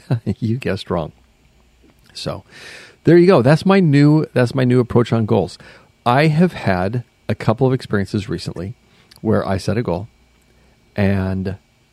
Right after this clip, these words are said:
um, last thing I wanna talk about with goals is, and this is something I've learned, is when you set a goal, something's gonna happen to hijack you.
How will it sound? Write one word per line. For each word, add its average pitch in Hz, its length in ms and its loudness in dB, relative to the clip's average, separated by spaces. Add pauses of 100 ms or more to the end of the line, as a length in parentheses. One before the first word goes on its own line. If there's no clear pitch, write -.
um, 87 600 -10 (320)
last 139 220 -4
thing 135 100 -4
I 110 40 -4
wanna 101 140 -4
talk 80 200 -8
about - 180 -12
with 95 140 -14
goals - 260 -12 (520)
is, 104 360 0
and 110 140 -4
this 117 140 -2
is 110 100 -4
something 101 260 -2
I've 95 140 -6
learned, 90 220 -8 (560)
is 101 540 -2 (1040)
when 107 220 -2
you 107 60 -4
set 110 200 -2
a 117 60 -2
goal, 90 300 -8 (760)
something's 98 460 -6
gonna 104 160 -4
happen 87 480 -10 (760)
to 95 600 -6 (160)
hijack 87 480 -8
you. - 200 -14